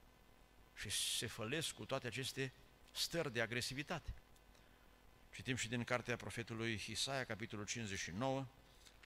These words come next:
Am putea spune că este de neînțeles ce plăcere găsesc oamenii în așa ceva.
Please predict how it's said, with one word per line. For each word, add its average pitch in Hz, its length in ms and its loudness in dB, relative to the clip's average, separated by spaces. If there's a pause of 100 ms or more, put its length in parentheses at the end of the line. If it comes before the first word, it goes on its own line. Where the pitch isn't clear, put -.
(3750)
Am 123 140 6
putea 135 220 6
spune 180 300 6
că 165 120 2
este 160 160 4
de 147 200 6
neînțeles 233 540 6
ce - 360 6
plăcere 220 520 6
găsesc 180 400 4
oamenii 165 240 6
în 151 60 6
așa 151 180 2
ceva. 139 300 2